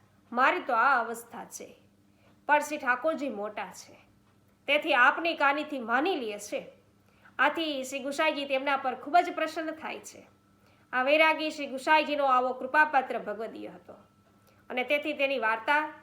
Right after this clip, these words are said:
ક્યાં સુધી કહેવી. તો વૈષ્ણવો, ખરેખર પ્રભુએ એમના પર છે એ કૃપા કરી છે.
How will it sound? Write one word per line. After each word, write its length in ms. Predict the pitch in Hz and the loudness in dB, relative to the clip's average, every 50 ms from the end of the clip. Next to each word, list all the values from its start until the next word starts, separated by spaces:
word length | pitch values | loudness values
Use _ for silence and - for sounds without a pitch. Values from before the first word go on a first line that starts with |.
| _ | _
ક્યાં 180 | - 311 359 370 | 2 2 2 2
સુધી 280 | 349 - 247 196 - 208 | 2 -2 -8 -10 -12 -14
કહેવી. 340 | - - 208 - - - - _ _ _ _ _ _ _ _ _ _ _ _ _ _ _ _ _ _ _ _ _ _ _ _ _ _ _ _ _ _ _ _ _ _ _ _ _ _ _ _ _ _ _ _ _ _ _ _ - | -14 -16 -18 -18 -18 -20 -20 _ _ _ _ _ _ _ _ _ _ _ _ _ _ _ _ _ _ _ _ _ _ _ _ _ _ _ _ _ _ _ _ _ _ _ _ _ _ _ _ _ _ _ _ _ _ _ _ 0
તો 80 | 311 311 | 2 2
વૈષ્ણવો, 760 | 302 294 294 - 311 339 339 330 330 330 339 330 330 - - _ _ _ _ _ _ _ _ _ _ _ | 4 2 0 0 2 2 4 6 4 4 2 -2 -8 -16 -20 _ _ _ _ _ _ _ _ _ _ _
ખરેખર 440 | - 370 330 359 403 392 415 403 392 | 2 6 6 6 8 10 8 8 8
પ્રભુએ 680 | 302 330 330 311 302 339 339 330 320 320 311 302 285 277 277 - - | 8 6 4 4 4 4 6 8 8 8 8 6 4 0 -4 -6 -4
એમના 280 | 285 294 302 320 320 311 | -2 2 4 6 6 6
પર 240 | 302 302 294 277 | 6 4 0 0
છે 160 | 285 - 311 294 | 0 -2 -2 -2
એ 120 | 269 262 | -2 -2
કૃપા 320 | - 254 254 - 269 240 | -4 -4 -2 0 0 0
કરી 280 | 240 - - 208 208 208 | -2 -4 -8 -12 -12 -14
છે. 260 | - - - 208 196 | -16 -16 -18 -18 -20